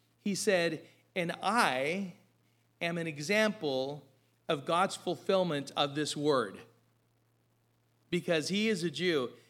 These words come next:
And, and it's like, uh, Pastor, uh, David Zamora and I, we, we locked eyes, and he, he was like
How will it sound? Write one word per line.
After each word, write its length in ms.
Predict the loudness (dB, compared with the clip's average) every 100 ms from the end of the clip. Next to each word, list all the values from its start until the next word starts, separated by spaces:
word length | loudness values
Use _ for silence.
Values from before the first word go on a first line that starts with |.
| _ -4
And, 180 | -2
and 160 | 0 0
it's 220 | 0 2
like, 320 | 2 2 0 -10 -20 _ _ _ _ _ -4
uh, 280 | 0 2 0
Pastor, 760 | 0 0 0 0 0 0 -2 -2
uh, 260 | -2 0
David 400 | 0 2 2 0
Zamora 340 | -2 0 2 2
and 100 | 2
I, 140 | 0
we, 240 | 0 -2 -2
we 180 | -2
locked 340 | 0 2 0 0
eyes, 340 | 2 2 -2
and 160 | -4 -2
he, 200 | -2 -2
he 120 | 0
was 140 | 0
like 220 | 2 0